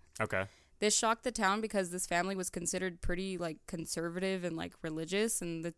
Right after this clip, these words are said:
Speaker 2: town was pretty, like, rural, rural, can't say that word.
Speaker 1: Rural.
Speaker 2: But yeah.
Speaker 1: Rural.
Speaker 2: Most of her brothers and sisters moved in with, like, her other relatives, and she was actually a twin,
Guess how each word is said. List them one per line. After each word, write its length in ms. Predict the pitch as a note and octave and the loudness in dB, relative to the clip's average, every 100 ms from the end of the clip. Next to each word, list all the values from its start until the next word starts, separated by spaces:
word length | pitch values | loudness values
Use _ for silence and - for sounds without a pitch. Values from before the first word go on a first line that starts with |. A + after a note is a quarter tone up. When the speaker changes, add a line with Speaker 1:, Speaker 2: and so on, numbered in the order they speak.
| _ | _
Speaker 2:
town 360 | - E3+ E3 E3 | -2 0 0 -2
was 140 | D#3+ | -2
pretty, 320 | - D#3+ D#3+ | -2 -2 -2
like, 200 | D#3 D#3 - | -6 -8 -8
rural, 580 | D#3+ D#3+ D#3+ D#3+ D#3+ - | -6 -4 -2 -4 -8 -12
rural, 800 | E3 E3+ F3+ F3+ F3+ F3 F3+ F#3 - - - | -8 -4 -2 -2 -2 -2 -6 -8 -14 -20 -20
can't 220 | - - | -16 -12
say 100 | - | -10
that 160 | - - | -10 -10
word. 200 | - F3+ - - - - - | -10 -12 -16 -20 -18 -16 -6
Speaker 1:
Rural. 160 | C3 C3+ | -2 0
Speaker 2:
But 100 | - | 0
yeah. 100 | - - - - - - - | -2 -8 -18 -20 -20 -20 -8
Speaker 1:
Rural. 440 | E3+ F#3+ E3 G2+ F2 | 2 4 6 4 0
Speaker 2:
Most 240 | A3 C4 D#4+ | 2 2 4
of 60 | |
her 100 | D4 | 2
brothers 440 | G#3+ G#3 A#3+ B3+ A#3+ | 4 4 4 4 2
and 240 | G3+ F#3+ | 0 0
sisters 480 | - F#3+ - B3 A#3 | -2 -2 -2 0 0
moved 240 | G#3 G3 | 0 2
in 180 | G3+ G3 | 0 0
with, 200 | F#3 F3+ | -2 -2
like, 200 | E3+ E3 - | -4 -6 -2
her 140 | F3+ | 0
other 220 | E3+ F#3 | 2 2
relatives, 540 | E3+ F3 F#3+ A#3 B3 - | 2 0 2 0 0 -4
and 420 | - F3+ F3 E3+ | -2 0 0 -4
she 160 | - A3 | -4 -2
was 160 | C4 | 0
actually 360 | G3+ A3 - A3+ | 0 -2 -2 -2
a 100 | F3 | -2
twin, 540 | - F3 F3 A3 D#4+ | -4 -2 -2 0 -4